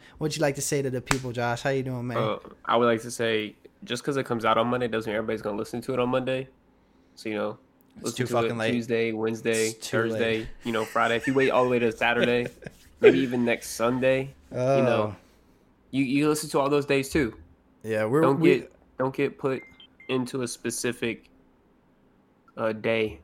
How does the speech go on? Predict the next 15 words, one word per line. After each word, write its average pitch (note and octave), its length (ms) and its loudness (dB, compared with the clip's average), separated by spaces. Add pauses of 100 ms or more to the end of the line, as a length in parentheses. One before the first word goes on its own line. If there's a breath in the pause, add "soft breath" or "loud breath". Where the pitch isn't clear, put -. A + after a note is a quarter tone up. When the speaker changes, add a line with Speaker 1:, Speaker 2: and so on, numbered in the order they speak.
(100)
Speaker 2:
of A2+ 220 -8
your A2+ 120 -4
podcast A2 520 -4
listening A2 440 -8 (640)
support. A2 500 -8 (1000 soft breath)
Speaker 1:
We A#2 120 -2
are, A2+ 180 2
we B2 200 0
are C3+ 120 6
recording B2+ 320 -2
this A#2+ 160 -4
a B2 60 -6
little A#2 200 -2
bit A2 140 0
late. B2 720 -4